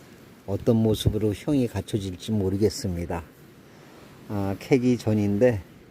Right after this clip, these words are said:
아주 너무 흥분됩니다. 아, 최상류입니다만, 아, 수마가 너무 좋아요. 어,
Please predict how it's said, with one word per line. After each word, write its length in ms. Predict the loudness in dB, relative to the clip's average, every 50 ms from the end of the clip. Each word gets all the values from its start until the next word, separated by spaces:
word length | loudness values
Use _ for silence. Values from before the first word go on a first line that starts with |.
| -20 -20 -20 -20 -20 -20 -20 -20 -20 -12
아주 400 | -10 -6 -4 -2 0 2 4 4
너무 260 | 6 6 6 4 4 2
흥분됩니다. 840 | 2 2 0 2 2 2 2 2 2 2 2 0 0 -2 -4 -4 -6 -12 -18 -20 -20 -20 -20 -20 -20 -20 -20 -20 -20 -20 -20 -20 -20 -20 -20 -20 -14 -10
아, 840 | -8 -6 -4 -2 0 0 0 2 2 2 2 2 2 2 0 0 -2 -4 -8 -16 -18 -18 -20 -20 -20 -20 -20 -20 -20 -20 -20 -20 -20 -20 -20 -16
최상류입니다만, 1400 | -10 -2 2 4 4 4 2 0 2 4 4 6 6 6 6 6 4 4 4 2 0 0 0 0 0 0 -2 -4 -6 -12 -20 -20 -20 -20 -20 -20 -20 -20 -20 -20 -20 -20 -20 -20 -20 -20 -20 -20 -20 -20 -12 -8
아, 280 | -6 -4 -4 -4 -4 -4
수마가 480 | -4 0 2 4 4 4 2 2 0 0
너무 340 | 0 2 4 4 4 4
좋아요. 520 | 4 2 2 2 2 0 0 -2 -4 -6 -8 -10 -16 -20 -20 -20 -20 -20 -20 -20 -20 -20 -20 -20 -20 -20 -20 -20 -20 -20 -20 -20 -20 -20 -20 -20 -20 -20 -20 -20 -18 -10 -6
어, 460 | -4 -4 -4 -4 -4 -6 -8 -8